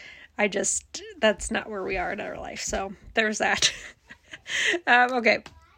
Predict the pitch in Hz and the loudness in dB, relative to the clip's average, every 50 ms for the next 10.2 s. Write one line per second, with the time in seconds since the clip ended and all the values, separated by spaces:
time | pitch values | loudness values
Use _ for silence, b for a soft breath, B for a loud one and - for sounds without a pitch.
0 | _ - - - - _ _ - 285 - - 254 226 226 269 233 226 226 226 214 | _ -20 -20 -20 -20 _ _ 0 0 2 4 2 2 4 4 4 4 4 2 2
1 | 214 208 196 190 196 190 190 208 214 196 208 202 202 190 - - 220 190 190 196 | 2 2 2 2 0 0 -2 -2 0 -2 -2 -2 -2 -4 -2 -2 0 0 0 0
2 | 196 - - B B B B B B B B B _ - 220 214 214 214 214 214 | -2 -4 -6 B B B B B B B B B _ 4 6 6 8 8 8 8
3 | 220 214 214 214 214 214 - - - _ _ _ 233 233 233 220 - 302 359 381 | 6 6 4 4 2 2 0 -2 -6 _ _ _ 2 2 2 4 6 6 6 8
4 | 392 427 403 381 370 381 370 - 370 349 - 359 339 294 269 - 285 285 254 202 | 8 6 6 8 8 6 6 6 2 2 4 4 4 4 4 4 4 4 4 2
5 | 208 214 226 247 233 - - 220 220 214 208 208 208 190 185 180 196 214 - - | 2 2 2 0 -2 -2 -4 -4 -2 -2 -2 -2 -4 -4 -6 -4 -4 -4 -4 -2
6 | 269 277 294 285 254 233 233 - - 240 233 226 226 233 226 226 226 208 214 208 | 0 2 2 4 4 2 2 0 -4 -4 -4 -4 -4 -6 -4 -4 -2 -2 -2 -4
7 | - - 240 240 - - 220 220 202 196 208 208 220 220 220 - 233 220 - - | -4 -8 -12 -8 -6 -4 -2 2 2 2 2 2 0 -2 -2 -4 -6 -6 -4 -2
8 | 220 208 208 214 196 - B B B B B B B B B B B _ - 240 | 0 0 0 0 -2 -6 B B B B B B B B B B B _ 4 6
9 | 220 214 208 208 202 208 - 233 220 220 220 240 214 214 208 214 - 214 208 214 | 8 8 6 6 4 2 4 6 6 8 8 8 8 8 6 6 4 2 0 2
10 | 220 214 190 196 | 0 0 -2 -2